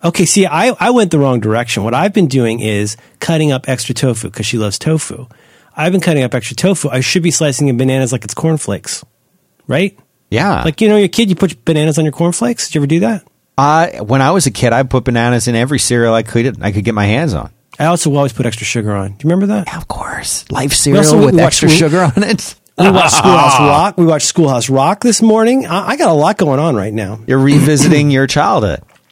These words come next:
Speaker 1: Yes, and she's seen a bunch of them, but I thought it'd be fun for her to go back and see them again now that she knows how to do math.
Speaker 2: And every time she tried to get up, you would just smack her back down in the chair and say, "You will watch this. This is
Speaker 1: You will
Speaker 2: Daddy's
Speaker 1: watch
Speaker 2: dream."
Speaker 1: this.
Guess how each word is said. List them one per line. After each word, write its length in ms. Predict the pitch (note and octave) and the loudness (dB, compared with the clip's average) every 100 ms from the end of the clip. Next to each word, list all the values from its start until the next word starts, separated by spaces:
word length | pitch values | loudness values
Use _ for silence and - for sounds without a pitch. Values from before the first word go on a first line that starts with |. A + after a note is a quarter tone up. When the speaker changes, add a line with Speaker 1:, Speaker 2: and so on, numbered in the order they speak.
| - - - - - | -20 -20 -20 -20 -6
Speaker 1:
Yes, 480 | D3+ G#3 G#3+ A#3+ - | 0 2 2 0 -2
and 280 | E3+ E3+ E3 | 0 2 0
she's 340 | - B3+ C#4+ | 2 2 2
seen 380 | - - G#3+ G#3+ | 0 0 2 2
a 80 | D#3 | -2
bunch 420 | A#2+ D#3 E3 E3+ | -2 -2 0 -2
of 140 | C3+ | -4
them, 180 | A#2+ A2 | -2 -2
but 120 | A#2 | -2
I 100 | B2 | -4
thought 240 | D3+ F3+ E3 | -2 0 0
it'd 100 | C#3+ | 0
be 100 | C#3 | -4
fun 360 | - C3+ B2+ | -4 -2 -2
for 140 | A#2 A#2 | -4 -6
her 220 | A#2 B2 | -2 -2
to 60 | A2+ | -2
go 100 | A#2 | -4
back 240 | A2+ G#2+ | -4 -4
and 80 | A2 | -6
see 140 | - | -4
them 120 | A2+ | -2
again 300 | G#2 G2+ A2 | -2 -2 -4
now 140 | G2+ G2+ | -2 -4
that 100 | A2 | -8
she 160 | - A#2 | -6 -6
knows 240 | G2+ G2+ | -4 -6
how 120 | G2 | -8
to 80 | F2+ | -10
do 140 | F#2+ | -10
math. 360 | E2+ F2+ - - | -12 -12 -14 -4
Speaker 2:
And 120 | B2 | 0
every 300 | A2+ B2+ C#3+ | 2 2 2
time 220 | - C3 | 2 0
she 140 | B2 A#2+ | 0 -2
tried 260 | - A2+ | 0 -2
to 60 | A2 | 0
get 160 | G#2+ A#2 | 0 2
up, 240 | C3 - | 0 0
you 100 | G2+ | 0
would 140 | G2 F#2 | 0 0
just 320 | G2 - - | -2 -4 -2
smack 420 | - B2+ B2 A2+ | -2 0 0 0
her 80 | A#2 | 0
back 220 | G2+ G2 | 0 0
down 220 | G#2 G2+ | 0 0
in 80 | F#2+ | 0
the 80 | F#2+ | -2
chair 240 | - A#2 | -2 -2
and 120 | G#2 F#2 | -2 -2
say, 120 | G2 | 0
"You 180 | B2 B3 | 2 4
will 240 | F#3+ G#3+ | 4 4
watch 360 | D#3 B2 A#2 - | 4 2 0 0
this. 320 | G2 E2+ - | 0 0 0
This 200 | D#3 D#3 | 0 2
is 140 | C#3+ | 0
Speaker 1:
You 60 | G#2 | 2
will 100 | C#3+ | 2
Speaker 2:
Daddy's 180 | D3 B2 | 4 2
Speaker 1:
watch 80 | G#2 | 2
Speaker 2:
dream." 240 | D3+ B2+ | 0 -2
Speaker 1:
this. 240 | F2+ F2+ | -4 -8